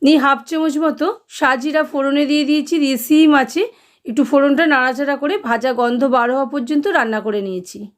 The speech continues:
যে আলুটা ম্যারিনেট করে রেখেছিলাম সেটাকে অ্যাড করে দিলাম। লো ফ্লেমে সমানেই নাড়তে হবে, যেহেতু এর মধ্যে দই দেওয়া আছে, হাই ফ্লেমে করলে দইটা ফেটে যেতে পারে। দেখুন এরকমভাবে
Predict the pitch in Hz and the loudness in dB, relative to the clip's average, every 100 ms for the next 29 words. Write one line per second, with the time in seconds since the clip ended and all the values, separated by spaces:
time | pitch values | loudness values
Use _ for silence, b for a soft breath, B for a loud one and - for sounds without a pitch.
0 | _ 233 247 233 247 285 262 240 254 254 | _ 0 2 0 -2 0 0 0 -2 -4
1 | 285 277 269 285 359 392 320 269 262 247 | -2 -2 -2 -2 -2 -2 0 0 2 2
2 | 202 - 190 180 151 - - _ - 240 | 0 -4 -10 -8 -10 -14 -20 _ 0 4
3 | 285 302 320 330 339 320 285 285 311 302 | 4 2 0 2 0 0 0 2 4 4
4 | 262 233 294 277 320 247 254 202 269 254 | 2 -2 -4 0 0 0 -2 -2 -2 0
5 | 254 247 247 208 233 233 269 269 269 269 | 2 0 0 2 2 4 4 4 0 0
6 | 381 - b b - 254 262 302 285 294 | -2 -2 b b -2 -2 0 0 0 0
7 | 285 294 320 240 226 233 262 247 262 277 | 2 2 2 2 2 -2 0 -2 0 2
8 | 302 302 330 427 _ _ - 247 262 349 | 2 2 0 -4 _ _ 2 2 2 2
9 | 320 262 269 285 285 | 4 2 2 2 2